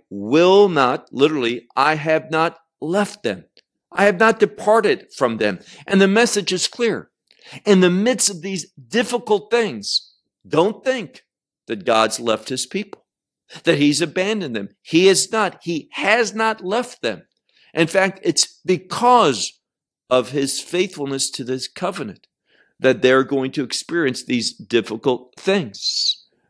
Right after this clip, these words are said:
Verse seventeen. Now, those who move away from God at this time. See, there's going to be some that move towards him in the midst of this, humble themselves,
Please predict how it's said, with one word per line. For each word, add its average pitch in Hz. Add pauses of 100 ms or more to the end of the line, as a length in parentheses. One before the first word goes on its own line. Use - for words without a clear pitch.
(140)
Verse 120
seventeen. 101 (1040)
Now, 135
those 202
who 160 (680)
move 175
away 180 (840)
from 135
God 123
at 101
this 110
time. 95 (460)
See, 202
there's 170
going 185
to 156
be 160
some 214
that 165 (180)
move 143
towards 165
him 185
in 180
the 165
midst 180
of 180
this, - (260)
humble 180
themselves, 185